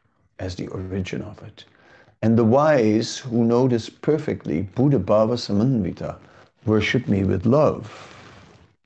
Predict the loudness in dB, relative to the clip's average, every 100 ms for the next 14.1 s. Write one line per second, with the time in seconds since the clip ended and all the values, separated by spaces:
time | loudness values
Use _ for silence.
0 | -10 -8 -8 -12 -18 _ -20 _ _ -6
1 | 0 2 2 0 0 0 -2 -6 -12 -2
2 | -2 -2 -8 -20 _ _ _ _ _ -10
3 | -10 -10 _ _ _ _ _ _ _ -4
4 | -2 2 0 0 0 0 2 2 2 0
5 | -2 -2 0 -2 -4 -4 -4 -6 -8 -12
6 | -14 -14 -12 -12 -8 -6 -6 -8 -10 -12
7 | -16 _ -20 _ _ _ _ _ -12 -10
8 | -10 -14 _ -14 -8 0 2 2 2 2
9 | 4 4 4 0 -4 -10 -10 -6 0 2
10 | 0 -4 -10 -12 -18 -20 -20 _ -2 0
11 | 0 0 2 2 0 0 -4 -2 -2 0
12 | 0 -2 -6 -10 -18 _ -20 -20 _ -2
13 | 0 0 -2 -2 0 2 2 2 2 -2